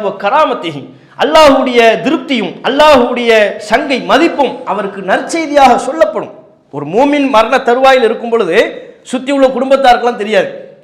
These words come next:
அவங்க பெற்றோருக்கோ பிள்ளைக்கோ மனைவிக்கோ மக்களுக்கோ சொந்த பந்தங்களுக்கோ நண்பர்களுக்கோ யாருக்கும் தெரியாது. அந்த இறை நம்பிக்கையாளருக்கு தெரிவிக்கப்பட்டுரும், மலக்குமார்கள் சொல்லிடுவாங்க,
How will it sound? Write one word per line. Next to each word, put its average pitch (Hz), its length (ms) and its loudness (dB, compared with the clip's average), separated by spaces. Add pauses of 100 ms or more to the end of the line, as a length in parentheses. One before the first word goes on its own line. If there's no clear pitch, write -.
(180)
அவங்க 202 280 -4
பெற்றோருக்கோ 220 520 0
பிள்ளைக்கோ 233 480 0
மனைவிக்கோ 226 480 2
மக்களுக்கோ 240 440 0 (380)
சொந்த 277 360 4
பந்தங்களுக்கோ 254 540 2 (100)
நண்பர்களுக்கோ 262 540 4
யாருக்கும் 269 540 4
தெரியாது. 269 300 2 (400)
அந்த 277 380 0
இறை 277 340 4
நம்பிக்கையாளருக்கு 302 840 2
தெரிவிக்கப்பட்டுரும், 269 640 0
மலக்குமார்கள் 294 600 2
சொல்லிடுவாங்க, 262 420 2